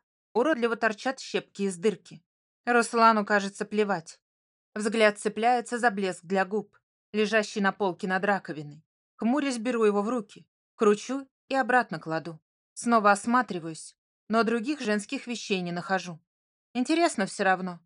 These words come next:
как Руслан будет объяснять мое наличие в своей квартире.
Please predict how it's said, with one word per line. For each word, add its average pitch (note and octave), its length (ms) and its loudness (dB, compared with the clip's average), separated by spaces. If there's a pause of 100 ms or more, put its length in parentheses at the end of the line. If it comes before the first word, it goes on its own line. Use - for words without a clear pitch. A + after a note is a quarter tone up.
(280)
как D#4+ 220 2
Руслан A#3 540 0
будет A3 240 -4
объяснять G3 580 -4
мое G#3+ 200 0
наличие F#3+ 440 -4
в - 60 -8
своей G#3 260 -2
квартире. F#3 600 -2